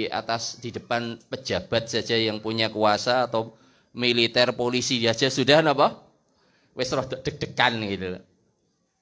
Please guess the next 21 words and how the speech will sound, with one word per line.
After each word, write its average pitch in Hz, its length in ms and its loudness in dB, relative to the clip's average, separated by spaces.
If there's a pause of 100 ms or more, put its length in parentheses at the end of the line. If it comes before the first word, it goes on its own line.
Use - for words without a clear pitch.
(280)
Nggih 113 240 -4
ta? 135 160 -4 (160)
Apalagi 120 480 -8
nanti 135 240 -10
kita 127 160 -14
di 107 160 -14
hadapan 95 400 -14
Allah 82 240 -12
Subhanahu - 560 -18
wa - 140 -20
taala. - 280 -20 (2000)
Maka 123 260 0 (320)
pramila 143 380 2
niku 147 180 0
wau, 165 160 4 (220)
sahabat 131 480 -2
Nabi 131 320 -4
Abu 135 240 -2
Darda 131 320 -2
niku 143 160 -6
wau, 160 240 -4